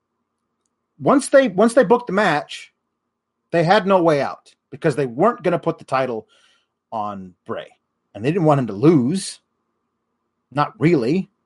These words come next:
They could, they couldn't, they couldn't have V-, Bray beat Seth because they had plans for Seth.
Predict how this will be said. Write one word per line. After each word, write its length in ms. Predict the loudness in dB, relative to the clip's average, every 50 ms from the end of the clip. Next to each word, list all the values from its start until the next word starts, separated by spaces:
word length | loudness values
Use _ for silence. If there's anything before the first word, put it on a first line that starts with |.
| _ _ _ _ _ _ _ _ _ _ _ _ _ _ _ _ _ _ _ _
They 160 | -18 -16 -16
could, 260 | -12 0 2 2 4 4
they 100 | 0 -2
couldn't, 300 | 2 2 2 2 2 -2
they 140 | -2 -2
couldn't 240 | 2 2 2 2 2
have 360 | 2 2 4 4 2 0 -6 _ -18
V-, 240 | -18 -18 -18 -20 _ -20 -20 -20 -20 _ _ _ _ _ _ -20 -20 -20 _
Bray 360 | -8 -2 2 4 4 4 2 -2 -6 -14 -14 -8
beat 200 | -6 -6 -6 -6
Seth 520 | -4 2 4 4 6 4 2 0 -6 -20 _ -20 -20 -20 _ _ _
because 240 | _ -2 -2 0 0
they 80 | 0 0
had 200 | 0 -2 -2 -2
plans 520 | -4 -2 -2 0 0 -2 -2 -4 -6 -14 _ _ _ _ _ -20 -20
for 120 | -18 -16
Seth. 520 | -4 0 0 2 2 0 -2 -6 -12 _